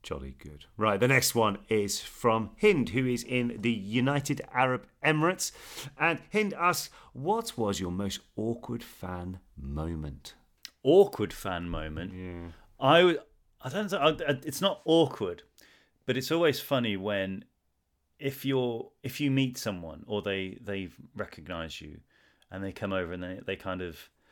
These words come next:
Speaker 2: um, well, like, you, you get a photo and all that kind of stuff, you have a bit of chit chat. But it happened to me the other, the other week, actually, when I was boarding a plane, and in the airport, someone recognised me and they came over and started, um,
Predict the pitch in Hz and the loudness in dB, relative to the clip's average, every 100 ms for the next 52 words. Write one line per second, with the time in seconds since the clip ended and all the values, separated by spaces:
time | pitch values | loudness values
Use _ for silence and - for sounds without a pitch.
0 | _ _ _ - 90 87 85 82 - _ | _ _ _ -10 -6 -6 -6 -10 -16 _
1 | - 139 117 113 - 110 101 98 - 92 | 2 4 4 -2 -6 -6 -4 -6 -6 -6
2 | - 92 92 90 - 92 82 90 90 85 | -6 -10 -6 -8 -8 -12 -12 -8 -8 -6
3 | 95 82 - 85 - 87 80 _ - - | -8 -8 -8 -10 -10 -12 -12 _ -20 -20
4 | - _ _ - 117 - - 123 143 180 | -20 _ _ 4 4 2 -2 2 2 0
5 | 143 127 117 110 101 101 - - 123 107 | -2 0 0 0 0 -2 -4 -16 -8 -4
6 | 98 98 98 98 - - 87 87 87 - | -2 -2 -2 -2 -6 -12 -10 -8 -10 -14
7 | - 98 90 85 - 95 85 78 85 95 | -8 -6 -6 -8 -8 -8 -8 -10 -8 -6
8 | 107 104 95 92 - _ _ _ _ - | -4 -4 -4 -4 -10 _ _ _ _ -4
9 | 98 95 - 87 - - 107 95 87 80 | -2 -2 -6 -8 -8 -8 -6 -6 -6 -10
10 | - 87 - - 80 80 85 80 78 - | -14 -14 -14 -14 -14 -14 -14 -14 -14 -12
11 | 85 82 80 78 78 73 _ _ _ - | -8 -8 -10 -12 -16 -16 _ _ _ -20
12 | - - 170 139 135 - - 107 101 95 | -16 -6 -4 -2 -4 -6 -2 0 0 -2